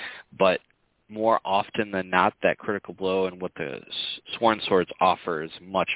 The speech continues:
better. Um, so with that said, these extra abilities for things being Karstark really only going to take effect with whatever unit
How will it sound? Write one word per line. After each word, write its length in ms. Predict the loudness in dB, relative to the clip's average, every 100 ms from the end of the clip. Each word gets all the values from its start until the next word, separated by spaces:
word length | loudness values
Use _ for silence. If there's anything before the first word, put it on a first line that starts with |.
| -4
better. 360 | -6 -6 -14 -16 -16 -14 -14 -14 2
Um, 300 | 2 2 -2 _ _ _ 0
so 80 | 2
with 100 | 4
that 140 | 2 0 0
said, 220 | 0 0
these 220 | -8 -14 -16 -8
extra 420 | -6 -6 -6 -6
abilities 540 | -4 -4 -6 -6 -6 -10 -10
for 440 | -6 -4 -6 -8 -2
things 220 | -2 -2 -6 -8
being 160 | -8
Karstark 560 | 0 0 0 0 2 0 -4 -20 -20 -20 -20 -16
really 540 | -2 4 4 4 2
only 340 | -4 -8 -8 -6
going 200 | -8 -6 -6
to 140 | -6 -8 _ _ _ _ 0
take 160 | 0 0
effect 500 | -10 -6 -4 -4 -6 -20 _ -12
with 160 | -12 -12 -14
whatever 420 | -2 -2 0 -2
unit 260 | -4 -8